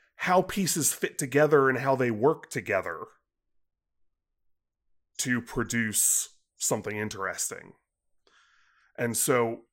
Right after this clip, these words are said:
what I figured out how to do is make a language-specific lexer. So eleven different lexers, but just one parser. So I can have one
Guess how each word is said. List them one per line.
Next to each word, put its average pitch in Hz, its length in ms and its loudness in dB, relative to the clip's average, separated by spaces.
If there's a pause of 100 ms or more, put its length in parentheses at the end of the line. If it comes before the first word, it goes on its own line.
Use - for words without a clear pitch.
(140)
what 127 160 -2
I 123 80 0
figured 196 280 2
out 175 160 6
how 156 100 2
to 135 80 2
do 147 640 2
is 131 160 -2
make 151 200 2
a 160 60 6
language-specific 151 1300 0
lexer. 120 680 -4 (1400)
So 113 220 -2
eleven 160 520 6
different 147 340 2
lexers, - 600 -4 (840)
but 131 220 -2
just 156 420 -2
one 120 480 0
parser. - 600 -4 (2500)
So 120 380 2
I 131 80 0
can 139 120 0
have 135 180 4
one 165 800 4